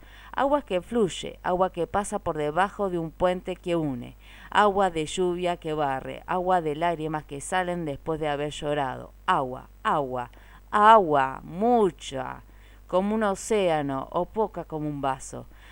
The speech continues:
Agua para los mates que tomo todos los días, agua el cuerpo, agua de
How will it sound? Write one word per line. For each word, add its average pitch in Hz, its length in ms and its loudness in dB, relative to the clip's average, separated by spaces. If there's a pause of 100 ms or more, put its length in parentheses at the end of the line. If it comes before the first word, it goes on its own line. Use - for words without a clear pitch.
(140)
Agua 240 640 4 (220)
para 170 220 0
los 156 160 -2
mates 180 400 -2
que 151 140 -8
tomo 170 320 -2
todos 170 240 0
los 147 160 -2
días, 139 440 -8 (260)
agua 190 640 2
el 156 260 -8
cuerpo, 139 640 -2 (800)
agua 185 520 4
de 165 520 -2